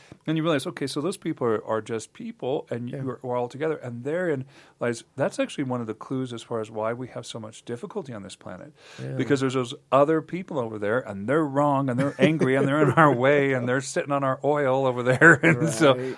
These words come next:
Speaker 1: all these kind of things. It's a misperception that the difference that the individual is, is wrong.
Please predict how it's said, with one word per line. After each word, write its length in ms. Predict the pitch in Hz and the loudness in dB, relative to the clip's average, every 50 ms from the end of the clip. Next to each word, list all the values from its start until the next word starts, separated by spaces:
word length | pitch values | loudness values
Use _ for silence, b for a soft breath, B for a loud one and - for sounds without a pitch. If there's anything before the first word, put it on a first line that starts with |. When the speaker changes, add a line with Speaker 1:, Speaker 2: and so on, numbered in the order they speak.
| - - | -2 4
Speaker 1:
all 180 | - 113 120 135 | 8 10 10 10
these 160 | 143 151 147 | 8 6 2
kind 120 | - - 143 | 2 0 -2
of 40 | 143 | 0
things. 180 | 147 131 - | -2 -4 -4
It's 160 | 123 113 - - B B B B B | -6 -8 -8 -10 B B B B B
a 100 | - 123 | -2 -2
misperception 1300 | 120 123 120 127 139 160 180 175 - - _ - 170 165 - - - 143 143 - - - 107 110 127 127 _ _ _ _ _ _ b b b b b b b b - | 0 0 -2 0 0 0 0 -2 -6 -12 _ -6 -6 -6 -4 0 0 0 0 0 -4 -10 -10 -10 -12 -18 _ _ _ _ _ _ b b b b b b b b -6
that 140 | 127 113 | -4 -2
the 60 | 113 113 | -4 -4
difference 760 | 113 104 101 131 127 - - 156 147 160 175 - - - - _ - | -6 -4 -2 -2 -2 0 0 -2 -2 -2 -4 -8 -10 -10 -10 _ -6
that 140 | - 127 120 | -4 -4 -2
the 100 | 127 123 | -2 -4
individual 500 | 123 123 117 110 117 117 120 117 107 - | -4 -4 -4 -4 -4 -4 -4 -4 -6 -4
is, 400 | 117 107 101 98 98 98 - - - - _ - | -2 -4 -4 -4 -6 -10 -12 -16 -18 -18 _ -12
is 160 | 113 107 104 | -12 -10 -8
wrong. 300 | 107 101 95 90 92 | -6 -6 -6 -8 -10